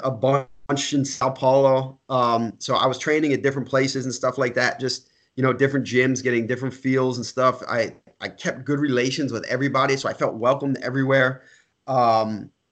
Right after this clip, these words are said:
and it was just pretty awesome. Like, and just, I was just trying to, every, every belt, I trained every belt in Brazil. I did, uh, except white belt. I did blue, purple, brown, and black. Every belt I was there training,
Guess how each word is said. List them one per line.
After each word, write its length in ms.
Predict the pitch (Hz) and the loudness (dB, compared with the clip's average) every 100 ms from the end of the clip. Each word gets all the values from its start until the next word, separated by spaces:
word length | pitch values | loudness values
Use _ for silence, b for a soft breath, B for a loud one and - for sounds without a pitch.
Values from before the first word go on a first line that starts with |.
| _ | _
and 160 | 123 151 | -4 -4
it 60 | 147 | -4
was 120 | 143 | -6
just 200 | 170 - | -8 -2
pretty 220 | 190 143 | 0 2
awesome. 460 | 127 170 143 95 90 | 2 0 -2 -6 -4
Like, 460 | 113 120 - - _ _ | -2 -2 -6 -20 _ _
and 160 | 139 117 | -6 -4
just, 200 | 139 139 | -6 -4
I 100 | 117 | -4
was 140 | 123 | -4
just 200 | 139 139 | -10 -10
trying 320 | - 147 147 135 | -4 0 0 0
to, 440 | 135 120 110 101 _ _ _ | -2 -2 -4 -10 _ _ _
every, 280 | 160 185 190 - | 0 2 2 2
every 220 | 190 233 | 0 0
belt, 420 | 143 151 120 - | 2 2 0 -4
I 100 | - | -8
trained 280 | 120 151 143 | -4 -2 2
every 260 | 135 143 117 - _ | 2 0 -4 -12 _
belt 240 | 127 120 - | -2 -2 -4
in 140 | - 104 | -14 -12
Brazil. 340 | 107 101 104 92 | -10 -8 -8 -8
I 80 | 98 | -6
did, 300 | 117 104 - | -6 -6 -6
uh, 180 | 120 113 | -2 -2
except 260 | - 139 110 | 0 -2 0
white 240 | 117 107 | -2 -2
belt. 140 | 90 92 | -6 -8
I 80 | |
did 160 | 92 107 | -10 -6
blue, 180 | 131 135 | -4 0
purple, 240 | 131 117 | 0 -2
brown, 240 | 107 117 107 | 0 2 0
and 80 | |
black. 300 | 101 110 107 | 0 -2 0
Every 160 | 120 127 | -2 -2
belt 240 | 117 117 | 2 2
I 80 | 110 | 2
was 100 | 104 | 0
there 200 | 107 110 | 0 0
training, 440 | - 123 120 117 | 0 0 2 0